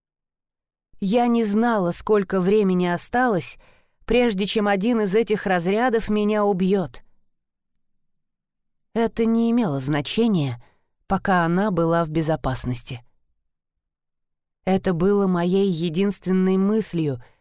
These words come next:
перед тем, как тошнотворный жар просочился во все поры,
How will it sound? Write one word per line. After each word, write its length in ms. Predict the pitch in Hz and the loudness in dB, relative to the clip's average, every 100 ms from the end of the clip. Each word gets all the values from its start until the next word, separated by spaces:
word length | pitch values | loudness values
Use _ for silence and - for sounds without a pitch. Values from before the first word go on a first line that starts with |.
| _ _ | _ _
перед 340 | - 170 151 - | 0 0 -2 -4
тем, 260 | 202 190 | -2 0
как 240 | 185 156 - | -2 -4 -4
тошнотворный 920 | 175 - 175 156 170 180 185 165 156 | -4 -4 -2 -2 -2 0 0 0 -2
жар 480 | 147 139 185 196 190 - _ _ - | -2 -2 0 0 -4 -14 _ _ -4
просочился 840 | 190 190 170 160 214 214 - 185 | -2 0 -2 -2 0 0 0 -2
во 140 | 156 | -2
все 280 | 160 - 160 | -2 -2 -4
поры, 480 | 131 214 220 208 | -2 2 2 2